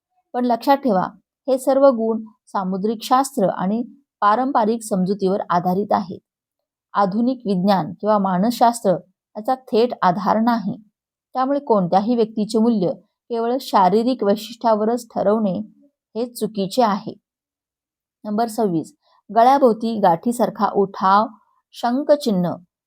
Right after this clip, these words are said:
जर एखाद्या स्त्रीच्या गळ्याभोवती शंखसारखा उठाव असतो किंवा तिचे सौंदर्य पूर्ण गोलसरपणा असतो, तर ती स्त्री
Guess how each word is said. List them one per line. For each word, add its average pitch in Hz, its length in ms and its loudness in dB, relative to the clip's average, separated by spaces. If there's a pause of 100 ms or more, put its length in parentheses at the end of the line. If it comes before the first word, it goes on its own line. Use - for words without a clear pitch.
(120)
जर 220 140 -2
एखाद्या 196 400 -2
स्त्रीच्या 214 440 -2
गळ्याभोवती 196 720 2 (220)
शंखसारखा 226 840 -4
उठाव 196 340 0
असतो 233 340 0 (400)
किंवा 262 140 -4
तिचे 247 280 -2
सौंदर्य 208 520 0
पूर्ण 254 480 0
गोलसरपणा 196 920 0
असतो, 190 380 0 (520)
तर 247 140 -2
ती 247 220 -6
स्त्री 220 340 -6